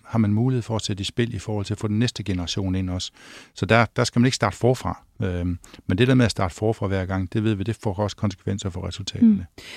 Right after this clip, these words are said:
Speaker 2: Taler vi for lidt om sådan samfundet generelt set, hvad det egentlig kræver for at dyrke elitesport på topplan?
Speaker 1: Jeg, jeg tror, der, øhm,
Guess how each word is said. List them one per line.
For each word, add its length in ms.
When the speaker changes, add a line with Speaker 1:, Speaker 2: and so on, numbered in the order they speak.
Speaker 2:
Taler 300
vi 120
for 100
lidt 200
om 180
sådan 320
samfundet 460
generelt 420
set, 280
hvad 180
det 120
egentlig 260
kræver 320
for 160
at 160
dyrke 200
elitesport 580
på 60
topplan? 440
Speaker 1:
Jeg, 200
jeg 120
tror, 220
der, 560
øhm, 340